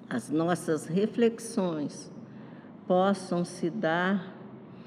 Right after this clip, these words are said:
de tal forma que alguma coisa possa ficar retida no coração de cada um de vocês.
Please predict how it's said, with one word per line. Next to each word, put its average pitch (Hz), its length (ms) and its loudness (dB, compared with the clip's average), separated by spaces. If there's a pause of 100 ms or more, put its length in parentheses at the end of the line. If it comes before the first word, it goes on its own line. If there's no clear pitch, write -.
(480)
de 202 160 0
tal 202 300 4
forma 170 840 4 (320)
que 175 520 4 (680)
alguma 254 680 8
coisa 214 640 8
possa 185 460 0
ficar 170 360 -2
retida 190 1000 2 (1120)
no 185 100 2
coração 175 560 4
de 170 80 -6
cada 156 340 2
um 151 160 2
de 147 120 0
vocês. - 880 -8